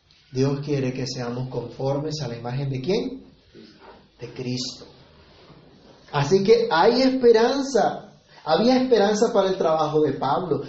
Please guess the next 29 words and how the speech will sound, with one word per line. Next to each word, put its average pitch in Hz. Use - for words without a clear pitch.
había 139
esperanza 208
para 190
el 180
trabajo 180
de 196
Tito 202
en 185
esa 190
isla, 220
para 185
los 185
ancianos 190
que 214
iban 208
a 196
ser 208
establecidos 196
en 180
la 165
iglesia 196
en 160
cada 202
ciudad 185
de 185
esa 185
isla. 202
Había 160
esperanza 196